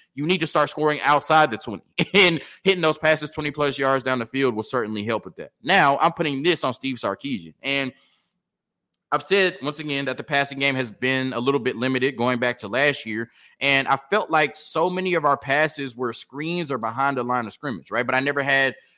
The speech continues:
the numbers to really quantify that or say, "Oh, this is crazy," or, "This is not," right? Twenty-seven percent of Quinn Ewers' passing attempts have been behind the line of scrimmage. For comparison, 'cause I'm not sure if that sounds like a lot or not, right? Caleb Williams is only attempting twenty-one percent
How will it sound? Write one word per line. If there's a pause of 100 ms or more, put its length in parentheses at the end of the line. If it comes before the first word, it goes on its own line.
(120)
the
numbers
to
really
quantify
that
or
say,
"Oh,
this
is
crazy,"
or,
"This
is
not,"
right? (760)
Twenty-seven
percent (100)
of
Quinn
Ewers'
passing
attempts
have
been
behind
the
line
of
scrimmage. (380)
For
comparison,
'cause
I'm
not
sure
if
that
sounds
like
a
lot
or
not,
right? (320)
Caleb
Williams
is
only
attempting
twenty-one
percent